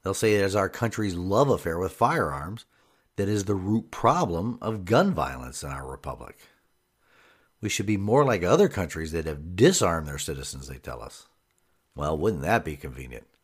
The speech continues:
Remember, an unarmed population is an easily controlled population. A New York Times columnist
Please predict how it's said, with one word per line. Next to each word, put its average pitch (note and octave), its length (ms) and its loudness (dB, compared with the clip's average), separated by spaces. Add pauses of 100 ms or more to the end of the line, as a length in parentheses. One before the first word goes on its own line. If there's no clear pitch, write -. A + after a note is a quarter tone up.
(580)
Remember, D#2 560 -2 (240)
an - 180 -10
unarmed D#2 460 -2
population C2+ 800 -8 (440)
is F2 160 -2
an F2+ 140 -2
easily E2 440 -2
controlled D#2+ 640 -4
population. - 720 -14 (1500)
A E2+ 120 -2
New F2+ 160 -2
York G#2+ 340 -2
Times E2+ 500 -4
columnist E2 840 -6